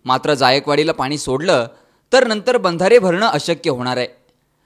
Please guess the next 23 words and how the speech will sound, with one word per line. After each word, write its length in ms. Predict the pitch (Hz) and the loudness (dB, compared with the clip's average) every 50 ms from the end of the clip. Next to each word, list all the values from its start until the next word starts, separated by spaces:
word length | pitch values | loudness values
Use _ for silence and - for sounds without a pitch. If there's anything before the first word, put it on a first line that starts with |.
| _ _ - | _ _ -4
महाराष्ट्र 540 | 139 160 156 170 202 226 254 240 - 262 269 254 | -2 -2 2 2 2 2 0 -2 -2 -2 -2 0
शासनानं 440 | - 220 202 196 - 226 233 247 | 2 0 0 0 -2 -6 -4 -4
करोडो 420 | 240 - - 160 165 196 214 226 226 | -4 0 0 2 2 4 4 4 4
रुपये 220 | 214 196 214 220 - | 2 2 -2 -4 -6
खर्च 240 | - 160 139 131 - | -4 -6 -6 -4 -6
करून 400 | 180 - 165 165 196 170 139 120 - _ _ _ _ _ - | -6 -2 0 0 0 0 -2 -6 -10 _ _ _ _ _ -4
नदीपात्रात 540 | 139 160 170 247 247 226 233 233 233 240 247 240 - - | -4 -4 -2 -2 0 0 0 0 0 -2 -4 -4 -4 -6
ठिकठिकाणी 520 | 196 214 - - 226 220 226 226 240 247 | -6 -4 -4 -6 -6 -2 -2 -2 -2 -2
बंधारे 380 | 196 156 147 143 143 170 175 160 | -4 -4 -4 -4 -2 -2 0 0
बांधले, 340 | 135 127 123 117 120 113 - - _ _ _ _ _ _ - | 0 -2 -4 -4 -6 -6 -6 -8 _ _ _ _ _ _ -4
मात्र 320 | 127 127 135 165 - 151 | -2 -2 -2 0 -2 -4
त्यात 300 | 143 - 170 175 170 165 | -2 0 2 2 2 2
पाणीच 440 | 160 - - 147 135 143 180 - 156 | 0 -4 -6 -4 -4 -4 -6 -6 -8
नाही. 280 | 139 120 117 117 113 - _ _ _ _ _ _ _ _ _ _ _ _ _ _ _ _ _ - | -8 -8 -8 -10 -12 -14 _ _ _ _ _ _ _ _ _ _ _ _ _ _ _ _ _ -2
पाण्याची 360 | 165 160 180 214 247 233 285 | -2 0 0 0 -2 -2 -4
पातळी 380 | 220 226 208 202 - 226 240 247 - | 0 0 0 2 2 0 -2 0 -2
खालवल्यानं 600 | 175 143 147 165 170 175 196 220 196 160 143 139 | -2 0 2 2 4 2 2 0 0 -2 -2 -2
नदीपात्र 460 | 143 156 165 233 - 226 220 220 226 240 | -2 -2 -2 -2 -2 0 0 0 2 0
अगदी 320 | - - 151 151 156 214 | 0 0 -2 -4 -6 -10
कोरडी 400 | 214 - - 151 147 147 175 208 | -10 -4 -2 -2 0 0 -2 -4
ठाक 280 | - - 151 170 - - | -4 -4 -4 -4 -4 -4
पडली 260 | 143 127 123 127 127 | -8 -6 -4 -4 -4
आहेत, 80 | 117 | -4